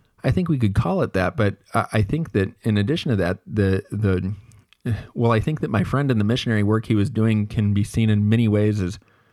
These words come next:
as noble and good. I think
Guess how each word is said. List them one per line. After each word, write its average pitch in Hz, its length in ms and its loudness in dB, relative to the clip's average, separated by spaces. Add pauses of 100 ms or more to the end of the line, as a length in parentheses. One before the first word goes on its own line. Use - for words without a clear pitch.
(200)
as 104 140 0
noble 110 400 2
and 95 160 0
good. 92 400 0 (720)
I 117 100 0
think 113 400 -2